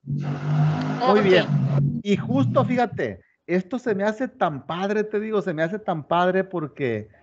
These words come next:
Speaker 1: porque creo que son los retos interesantes que cuando, que cuando ya los, los superamos, eh, son de las cosas, eh, exitosas, ¿no? Vamos, vamos a ver, vamos a ver, eh, otro aspecto.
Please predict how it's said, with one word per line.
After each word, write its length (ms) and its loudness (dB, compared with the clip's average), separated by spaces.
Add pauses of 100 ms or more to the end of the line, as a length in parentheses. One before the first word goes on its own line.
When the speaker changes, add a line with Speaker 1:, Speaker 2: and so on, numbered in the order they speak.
(280)
Speaker 1:
porque 380 4
creo 260 2
que 100 0
son 220 -2
los 120 2
retos 380 -2
interesantes 1040 0 (400)
que 280 2
cuando, 720 2
que 200 4
cuando 320 0
ya 160 4
los, 280 -2
los 460 -2
superamos, 840 0 (500)
eh, 300 4
son 320 0
de 100 0
las 200 0
cosas, 480 0
eh, 600 -2
exitosas, 880 -2
¿no? 360 -6 (480)
Vamos, 380 4
vamos 340 4
a 80 -2
ver, 200 -2
vamos 320 2
a 80 2
ver, 140 2
eh, 180 0
otro 300 -2
aspecto. 640 -6